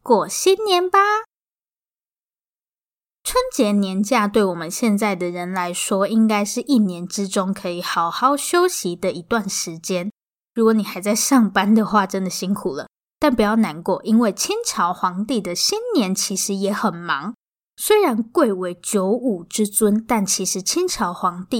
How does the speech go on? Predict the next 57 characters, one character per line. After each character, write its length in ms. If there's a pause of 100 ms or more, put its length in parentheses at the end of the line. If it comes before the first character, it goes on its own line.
一 100
年 280
中 340
几 160 (160)
乎 80 (240)
没 100
有 140
什 220
么 80
时 260
间 240
可 200
以 60
放 420
假， 280 (420)
可 140
以 80
说 220
是 180
全 540
年 280
无 220
休。 460 (320)
因 100
为 100
就 120
算 180
放 340
假， 240
他 140
们 140
也 140
有 120
各 320
种 380
公 300
务 220
行 320
程 340
要 200
跑， 320 (260)
就 140
是 120
一 60
种 160
好 200
像 280
有 220
放 320
又 100
好 140
像 180
没 280
放 280
的 80
感 300
觉。 400